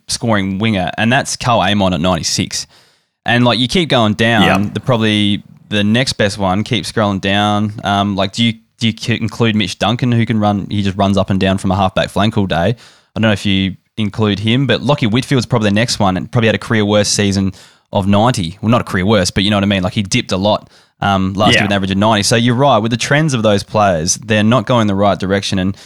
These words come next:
Speaker 1: you know, if you're looking at the pinnacle as being Karl Amon, I don't know if that's the kind of, yeah, player you really should be targeting, that's all. Especially if, as a mid only, sure.
Speaker 2: Yeah, correct.
Speaker 1: If they're a defender that could push to a wing, like, that's perfect. Um,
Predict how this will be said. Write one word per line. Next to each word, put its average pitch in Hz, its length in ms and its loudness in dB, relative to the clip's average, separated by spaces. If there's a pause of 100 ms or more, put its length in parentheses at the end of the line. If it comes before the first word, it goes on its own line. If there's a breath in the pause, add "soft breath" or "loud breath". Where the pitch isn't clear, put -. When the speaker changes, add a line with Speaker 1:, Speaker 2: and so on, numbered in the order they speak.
(260 loud breath)
Speaker 1:
you 107 60 2
know, 104 280 2
if 127 140 -2
you're 143 100 2
looking 147 280 0
at - 60 -6
the - 60 -4
pinnacle 120 480 2
as 95 120 0
being 104 240 0
Karl 98 260 0
Amon, 95 480 0 (480 soft breath)
I 117 60 2
don't 117 80 2
know 113 80 2
if 104 80 0
that's - 220 -2
the 113 80 -2
kind 107 200 2
of, 98 380 -4
yeah, 110 220 0
player 104 280 0
you 104 160 0
really 107 260 2
should 98 180 -2
be 95 80 -2
targeting, 104 480 0
that's 95 240 -4
all. 92 240 -2 (100)
Especially 127 360 0
if, 107 160 0
as 123 120 2
a 117 40 2
mid 110 180 2
only, 104 320 2
sure. 143 360 2
Speaker 2:
Yeah, 104 300 0
correct. 65 340 -4
Speaker 1:
If 151 100 -2
they're 160 140 2
a 143 60 2
defender 135 600 2 (120)
that 104 160 -2
could 117 160 -2
push 113 200 0
to 110 80 0
a 104 40 2
wing, 151 420 0
like, 90 200 -4
that's 104 340 -2
perfect. - 480 -2 (220)
Um, 98 360 0